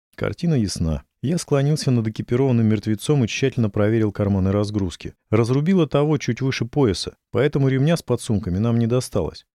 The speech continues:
В подвесной обнаружилось несколько магазинов, снаряженных унитарами калибра пять пятьдесят шесть миллиметров.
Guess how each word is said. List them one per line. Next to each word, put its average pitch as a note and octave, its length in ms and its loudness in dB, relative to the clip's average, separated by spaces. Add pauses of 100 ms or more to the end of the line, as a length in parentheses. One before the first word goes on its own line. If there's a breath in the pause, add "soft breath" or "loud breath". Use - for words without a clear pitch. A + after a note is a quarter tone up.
(100)
В - 40 -20
подвесной C#3+ 580 2 (360)
обнаружилось C#3+ 640 0
несколько C#3+ 380 -2
магазинов, A#2+ 520 0
снаряженных C#3 560 0
унитарами B2+ 500 0
калибра A#2+ 380 0
пять B2 220 -2
пятьдесят A#2+ 380 -2
шесть - 320 -2
миллиметров. A#2 520 0